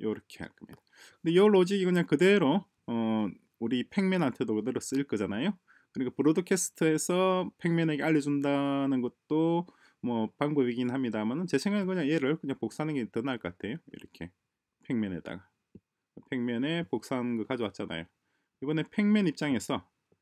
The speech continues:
팩맨 입장에서는 누구예요? 고스트를 만났을 때,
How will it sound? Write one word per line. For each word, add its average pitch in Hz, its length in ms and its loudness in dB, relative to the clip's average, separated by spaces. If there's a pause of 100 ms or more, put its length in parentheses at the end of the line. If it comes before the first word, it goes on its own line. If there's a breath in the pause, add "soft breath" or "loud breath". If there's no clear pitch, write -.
(380)
팩맨 196 300 0
입장에서는 165 1200 0 (460)
누구예요? 147 560 0 (540)
고스트를 175 420 2
만났을 127 440 0
때, 87 340 -4